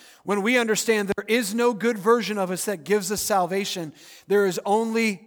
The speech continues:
Jesus who gives us salvation.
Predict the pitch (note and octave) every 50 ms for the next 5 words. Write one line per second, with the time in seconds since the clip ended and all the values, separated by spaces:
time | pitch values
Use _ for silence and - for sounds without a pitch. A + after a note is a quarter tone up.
0 | - D3 - C3+ D3+ F3 E3 D3+ - - D3 C#3 - - - - - - - -
1 | - _ _ _ _ _ _ _ _ _ _ _ _ _ _ _ _ _ _ _
2 | _ - C#3 B2+ C3+ B2+ A2+ - B2+ - - - A#2+ A#2 A2+ - - _ - -
3 | - _